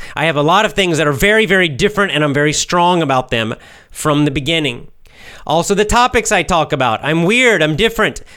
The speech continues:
but it's honest. It's coming from my heart. I talk about philosophy and spirituality and all these kind of deep topics and red pill topics and Brave New World and The Matrix and Animal Farm.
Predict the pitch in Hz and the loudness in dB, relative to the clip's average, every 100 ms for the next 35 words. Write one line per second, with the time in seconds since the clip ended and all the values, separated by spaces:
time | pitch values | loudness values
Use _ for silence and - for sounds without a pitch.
0 | - 175 190 214 254 165 - 135 - 196 | -4 -2 2 2 2 0 -4 -6 -2 0
1 | 180 185 180 175 156 240 143 - - - | 0 0 0 -2 0 0 0 -4 -14 -14
2 | - - 113 190 185 156 143 160 151 165 | -20 -12 -4 -4 -2 -2 -2 0 2 2
3 | 180 185 170 196 202 - - - 127 127 | 0 -4 -2 0 -2 -4 -18 -12 -4 -2
4 | 123 120 110 107 - - 190 175 156 160 | 0 0 0 -2 -4 0 0 2 0 2
5 | 196 185 180 185 180 - 131 127 123 117 | 2 2 2 2 0 -2 -2 0 -2 -2
6 | 123 160 214 226 180 170 139 180 147 123 | -2 2 4 2 2 -2 0 -2 -2 0
7 | 160 185 - 165 175 185 175 - 214 156 | -2 -2 -2 0 2 0 -2 -4 -2 0
8 | 143 175 156 175 170 165 147 170 175 180 | 0 -2 -2 -2 0 0 0 -2 0 -2
9 | - - - - 110 104 147 180 165 180 | -2 -8 -8 -6 -6 -2 0 0 2 2
10 | 175 156 170 170 139 127 131 135 139 165 | 4 4 2 2 0 0 2 2 0 -2
11 | - 180 175 - - - - - - - | -4 0 0 -2 -4 -4 -10 -14 -14 -10
12 | 101 113 117 113 110 110 - - 127 98 | -6 -2 -2 -2 -2 -4 -8 -8 -6 -6
13 | - - 156 185 196 185 190 185 185 185 | -8 -2 0 2 2 2 2 4 4 2
14 | 175 | 0